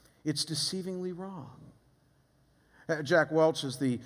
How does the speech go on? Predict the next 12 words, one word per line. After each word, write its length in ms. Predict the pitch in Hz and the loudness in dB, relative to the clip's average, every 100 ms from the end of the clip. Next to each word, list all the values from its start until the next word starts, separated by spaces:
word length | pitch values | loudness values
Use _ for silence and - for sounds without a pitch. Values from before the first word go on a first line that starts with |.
| - - | -8 0
very 180 | 147 | 6
outspoken 640 | 139 147 - 160 147 147 135 | 6 6 2 0 2 2 0
and 120 | 127 | 2
lively 340 | 143 135 139 | 4 2 -2
former 380 | 127 156 151 135 | -4 -2 0 0
C 280 | 135 156 147 | 0 2 4
E 60 | |
O 120 | 151 139 | 4 2
of 80 | |
General 360 | 143 147 139 127 | 0 0 2 4
Electric, 420 | 147 156 151 131 | 4 2 -2 -2
and 200 | 135 117 | 0 -2